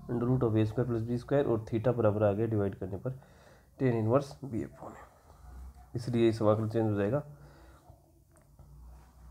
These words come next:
समाकलन ज़ीरो से अनंत e की पावर माइनस एक्स into e की पावर iota b x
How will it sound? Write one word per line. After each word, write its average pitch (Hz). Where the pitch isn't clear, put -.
समाकलन 120
ज़ीरो 127
से 117
अनंत 110
e 107
की 113
पावर 107
माइनस 104
एक्स 90
into 110
e 110
की 107
पावर 104
iota 104
b 101
x -